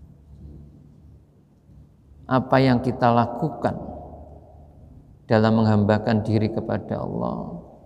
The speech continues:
dalam beribadah kepada Allah, ya, yang tidak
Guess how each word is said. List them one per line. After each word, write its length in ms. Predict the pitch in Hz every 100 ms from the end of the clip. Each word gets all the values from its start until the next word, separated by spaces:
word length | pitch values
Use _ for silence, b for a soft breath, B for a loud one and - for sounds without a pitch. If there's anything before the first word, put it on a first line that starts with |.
| - -
dalam 320 | 117 113 110
beribadah 640 | 104 101 120 104 107 - 107
kepada 400 | 113 110 107 -
Allah, 480 | - 98 - 58 57 - - - - - - - - - _ -
ya, 160 | - - -
yang 240 | 113 107
tidak 400 | 113 - 117 -